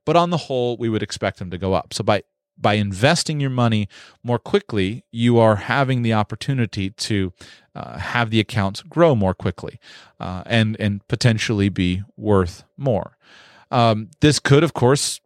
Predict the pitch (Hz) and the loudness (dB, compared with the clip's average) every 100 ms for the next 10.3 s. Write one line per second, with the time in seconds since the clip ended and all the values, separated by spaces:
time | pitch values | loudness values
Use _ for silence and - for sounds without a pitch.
0 | - 113 113 - - - - 110 92 85 | -4 0 0 0 -8 -12 -12 -8 -6 -6
1 | 82 _ 98 82 76 - - 151 - 165 | -10 _ -10 -8 -10 -10 -6 -4 -2 -4
2 | 139 143 190 - - 120 107 101 101 90 | 0 0 0 -4 -12 -8 -8 -8 -6 -2
3 | 110 143 147 143 104 110 127 127 127 123 | -2 0 -2 -2 -2 2 4 2 0 0
4 | 117 - 127 165 - 87 82 104 95 - | -4 -6 -8 -8 -8 -8 -2 -2 -4 -12
5 | - _ 104 113 135 131 120 - 117 110 | -20 _ 0 4 6 6 2 0 -4 -4
6 | - - 113 - 165 127 107 113 110 101 | -8 -6 -6 -4 -8 -8 -8 -6 -8 -10
7 | 90 87 117 135 139 - - - - - | -10 -6 -2 -2 -4 -12 -20 -20 -18 -2
8 | 127 117 113 123 - 160 151 143 151 135 | 2 2 0 -6 0 4 4 2 -4 2
9 | 170 - 165 147 143 113 147 143 - 107 | 2 2 0 0 0 4 4 4 0 -2
10 | 98 120 - | 0 -2 -8